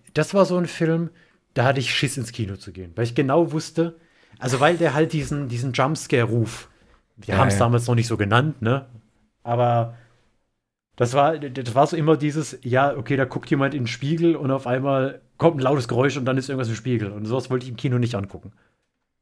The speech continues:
Speaker 2: Mhm.
Speaker 1: Heute hätte ich damit wahrscheinlich
Speaker 2: Versteh
Speaker 1: weniger
Speaker 2: ich.
Speaker 1: Probleme. Vielleicht gucke ich mir das an.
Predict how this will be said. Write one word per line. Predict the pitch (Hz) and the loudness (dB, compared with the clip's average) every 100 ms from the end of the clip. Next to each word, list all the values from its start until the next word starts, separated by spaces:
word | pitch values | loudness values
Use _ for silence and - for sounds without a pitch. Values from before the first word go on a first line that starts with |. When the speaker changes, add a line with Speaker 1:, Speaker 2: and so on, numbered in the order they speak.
| _ _ _ | _ _ _
Speaker 2:
Mhm. | 135 127 123 | 0 2 4
Speaker 1:
Heute | 127 | 4
hätte | 165 | 2
ich | - | 4
damit | 143 131 | 2 2
wahrscheinlich | 139 117 110 | 0 2 2
Speaker 2:
Versteh | 120 | 4
Speaker 1:
weniger | 107 | 4
Speaker 2:
ich. | 95 | 2
Speaker 1:
Probleme. | - 175 180 214 220 - _ _ _ _ _ _ _ _ _ _ _ _ _ | -2 -2 2 0 -2 -16 _ _ _ _ _ _ _ _ _ _ _ _ _
Vielleicht | 107 110 | -8 -8
gucke | 113 117 | -8 -12
ich | 107 | -10
mir | 110 | -10
das | 95 | -10
an. | 90 85 | -14 -16